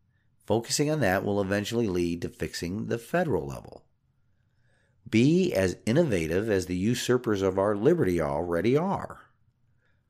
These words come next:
We will talk about the role of the church in restoring our liberty in a leadership episode,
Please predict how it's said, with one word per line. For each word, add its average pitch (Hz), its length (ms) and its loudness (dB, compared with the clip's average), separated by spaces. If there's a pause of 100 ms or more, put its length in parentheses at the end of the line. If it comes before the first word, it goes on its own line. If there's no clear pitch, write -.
(120)
We 113 80 2
will 117 80 4
talk 151 180 4
about 151 160 2
the 110 80 0
role 117 220 8
of 107 80 -2
the 101 60 -8
church - 460 -4
in 82 80 -6
restoring 82 460 -4
our 80 240 -6
liberty 80 500 -6
in - 120 -8
a 104 80 -4
leadership 127 520 -2
episode, 69 540 -10